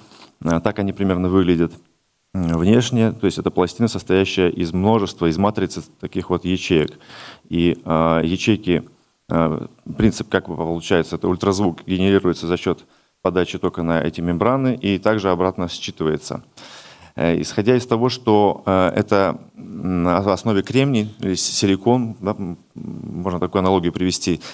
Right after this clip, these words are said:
э, с-, по своим физическим свойствам, э,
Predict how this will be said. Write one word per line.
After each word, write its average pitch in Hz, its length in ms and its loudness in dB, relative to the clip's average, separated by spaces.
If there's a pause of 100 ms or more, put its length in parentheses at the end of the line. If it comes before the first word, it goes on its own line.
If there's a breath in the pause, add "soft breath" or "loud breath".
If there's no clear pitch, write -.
(160 loud breath)
э, 85 380 2
с-, - 140 -12
по 104 300 -2
своим 107 440 0
физическим 104 480 -4
свойствам, 120 560 0
э, 87 300 -2